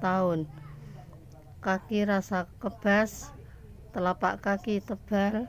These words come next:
dan saya mengenal Iris Oil dari TikTok. Saya menggunakan Iris Oil selama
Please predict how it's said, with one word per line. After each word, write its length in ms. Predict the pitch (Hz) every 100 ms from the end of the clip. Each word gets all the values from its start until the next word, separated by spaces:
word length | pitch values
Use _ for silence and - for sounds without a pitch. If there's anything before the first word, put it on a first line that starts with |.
| -
dan 240 | 202 190 185
saya 560 | 208 208 214 214 208 - - -
mengenal 640 | 196 196 196 208 208 -
Iris 560 | 208 196 196 196 190 -
Oil 480 | 208 208 214 220 220 208 - - - - - - -
dari 400 | 208 185 190 185 -
TikTok. 560 | - 202 - 185 165 - - - - - -
Saya 480 | - 202 208 214
menggunakan 1500 | 214 202 208 202 - - - - - 190 185 196 202 208 208 214
Iris 480 | 208 202 202 190 -
Oil 240 | 208 214 220
selama 800 | - 196 190 190 185 185 185